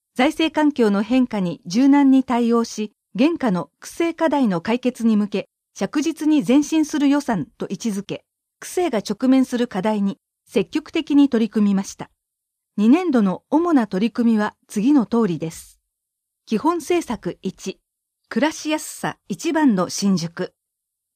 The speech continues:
気軽に健康づくりに取り組める環境整備、二千百八十九万五千円。認知症高齢者への支援体制の充実、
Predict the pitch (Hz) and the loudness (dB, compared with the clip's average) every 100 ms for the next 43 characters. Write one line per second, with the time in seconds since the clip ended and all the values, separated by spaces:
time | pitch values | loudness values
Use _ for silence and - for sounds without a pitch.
0 | _ - 208 294 311 302 285 - 294 339 | _ -4 -2 0 0 0 -2 0 0 0
1 | 339 339 330 - 240 185 175 214 262 285 | -2 -2 -2 -2 -2 -2 -2 -2 -2 2
2 | 277 196 175 247 254 254 240 233 185 156 | 2 2 0 -2 0 0 0 -2 -2 -8
3 | _ _ _ _ _ 208 214 349 330 240 | _ _ _ _ _ -2 0 0 0 -2
4 | 208 220 202 277 277 302 277 285 277 269 | -2 -2 -2 -6 -2 -4 -2 2 4 4
5 | 214 165 - 196 185 170 160 - _ _ | 2 -4 -2 -2 0 -2 -6 -12 _ _
6 | _ _ _ _ _ 214 339 359 339 359 | _ _ _ _ _ 0 2 0 -2 -2
7 | 339 330 339 339 311 214 214 185 170 - | 0 0 0 0 -2 -4 -2 -2 -6 -6
8 | 214 285 320 320 320 254 202 170 - 170 | 0 2 2 0 0 0 -2 -2 -4 -2
9 | 196 175 165 165 | -2 -4 -8 -14